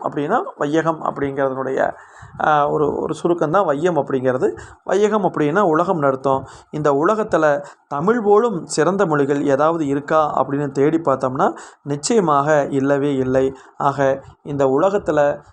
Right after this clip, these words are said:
எல்லா நிலையிலையும் தலைமை தாங்கக்கூடிய நிலையில தமிழ் மொழி மட்டும்தான் இருக்கு அப்படிங்கிற கருத்தை தான் சுரதா அவர்கள் இந்த கவிதை மூலமாக நமக்கு பதிய வச்சிருக்கிறாரு. இந்த கவிதைக்குள்ளேயே நிறைய உவமைகளை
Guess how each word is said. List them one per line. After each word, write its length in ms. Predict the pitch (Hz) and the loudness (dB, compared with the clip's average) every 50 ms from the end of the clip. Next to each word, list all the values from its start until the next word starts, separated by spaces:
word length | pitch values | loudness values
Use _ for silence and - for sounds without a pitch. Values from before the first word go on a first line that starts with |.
| _ _ - | _ _ -8
எல்லா 400 | 139 139 143 165 196 208 214 214 | -6 -4 0 2 2 2 2 2
நிலையிலையும் 760 | 196 165 147 147 170 190 196 190 170 151 147 151 147 147 147 - - - _ _ - | 0 0 -2 0 0 2 2 2 0 0 -2 -2 -2 -4 -4 -8 -14 -20 _ _ -2
தலைமை 600 | 143 143 151 185 214 220 233 233 214 196 190 - - | 0 2 2 2 2 0 -2 -4 -4 -4 -6 -4 -2
தாங்கக்கூடிய 800 | 165 156 156 151 151 - 151 151 143 139 139 139 139 143 - - _ _ - | 0 0 0 0 -2 -2 -2 -2 0 2 2 2 2 0 -2 -6 _ _ -10
நிலையில 540 | 143 139 160 175 165 156 147 202 233 370 - - - - _ | -4 -2 0 0 0 0 0 0 0 -2 -6 -16 -20 -12 _
தமிழ் 320 | - 143 147 185 233 262 247 | -2 0 2 2 2 0 2
மொழி 220 | 214 196 175 160 | 0 0 0 0
மட்டும்தான் 480 | 147 143 139 - 160 143 143 160 160 156 | 0 -2 -2 -2 -2 -2 0 0 0 0
இருக்கு 560 | 131 139 139 147 143 147 160 156 151 151 - - | 0 0 -2 -2 -2 -2 -2 -2 0 -2 -2 -4
அப்படிங்கிற 480 | 143 135 - 139 139 135 139 135 131 | -6 -4 -4 -4 -4 -2 0 -2 -2
கருத்தை 380 | 131 135 135 135 135 143 131 131 | 0 -2 -4 -2 -2 -4 -4 -2
தான் 280 | 139 135 135 135 139 - - - - - - - - | 0 0 0 -2 -4 -8 -14 -20 -20 -20 -8 -2 0
சுரதா 280 | 202 220 233 233 233 | 2 4 4 4 4
அவர்கள் 460 | 185 151 147 143 143 165 165 147 - | 2 2 2 0 0 0 0 0 0
இந்த 320 | - 143 139 131 135 135 131 | -2 -2 0 2 2 2 2
கவிதை 360 | 131 147 139 143 165 190 170 | 2 0 0 2 2 2 2
மூலமாக 760 | 147 135 131 127 127 131 127 127 175 170 143 131 131 - - - - - _ - | 2 2 0 2 2 0 0 2 2 2 2 2 0 -4 -10 -20 -20 -20 _ -6
நமக்கு 460 | 151 143 143 139 143 143 135 131 131 | -4 -2 -2 -2 0 0 0 0 0
பதிய 280 | - 135 135 165 165 | 0 0 2 2 2
வச்சிருக்கிறாரு. 640 | 143 135 - 143 131 - 135 131 131 131 175 233 311 - - - - - _ - | 0 0 -2 -2 -2 0 2 2 4 4 2 2 0 -4 -10 -18 -20 -20 _ -8
இந்த 360 | 202 214 233 247 247 240 202 | -4 -4 -2 0 2 2 2
கவிதைக்குள்ளேயே 760 | 220 185 180 214 220 254 247 185 196 175 165 170 202 220 208 | 4 2 2 2 2 0 0 2 2 2 2 2 2 2 2
நிறைய 580 | 170 160 170 190 226 262 285 302 262 196 160 - | 2 2 2 4 4 4 4 4 2 2 2 0
உவமைகளை 520 | - 160 170 190 196 196 170 156 147 160 | 0 0 0 2 2 2 2 4 4 4